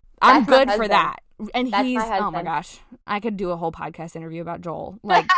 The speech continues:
Speaker 2: <laughs>
Speaker 1: he's just the best, 'cause he
Speaker 2: He's
Speaker 1: and
Speaker 2: the
Speaker 1: Jeremy are
Speaker 2: best.
Speaker 1: so much alike.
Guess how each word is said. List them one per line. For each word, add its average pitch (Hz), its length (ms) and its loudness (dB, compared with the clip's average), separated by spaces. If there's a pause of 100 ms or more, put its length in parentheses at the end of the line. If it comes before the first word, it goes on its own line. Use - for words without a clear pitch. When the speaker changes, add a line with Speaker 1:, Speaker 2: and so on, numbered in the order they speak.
(120)
Speaker 2:
<laughs> 698 220 -8
Speaker 1:
he's 262 520 0
just 247 400 0
the 208 140 -2
best, 196 480 0
'cause 320 240 -4
he 381 80 -2
Speaker 2:
He's 415 100 4
Speaker 1:
and 392 80 -2
Speaker 2:
the 403 40 0
Speaker 1:
Jeremy 359 180 -2
are 349 120 4
Speaker 2:
best. 311 100 -6
Speaker 1:
so 220 120 -4
much 196 180 -8
alike. 170 520 -6